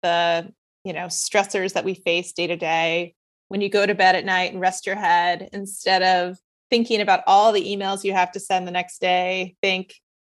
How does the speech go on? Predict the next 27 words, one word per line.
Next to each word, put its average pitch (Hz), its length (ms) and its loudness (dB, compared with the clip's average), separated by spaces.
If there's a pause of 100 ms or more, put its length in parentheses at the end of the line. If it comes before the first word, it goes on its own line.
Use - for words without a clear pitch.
(120)
"I'm 240 200 2
sitting 269 280 -2
in 262 120 -2
bed 269 200 6
right 202 160 2
now. 185 380 4
I'm 196 120 -2
not 226 240 0
going 247 300 -2
to 185 60 -8
send 185 200 -8
any 170 300 -8
emails. 165 360 -4
So - 280 -8
I'm 185 160 0
going 202 280 -2
to 175 280 2 (240)
turn 247 220 0
off 240 220 4
my 233 120 2
brain 185 500 -4 (340)
<laughs> - 340 -14
and, 185 480 4 (220)
and 180 320 0
let 202 200 6
it 196 140 -4
go 180 520 0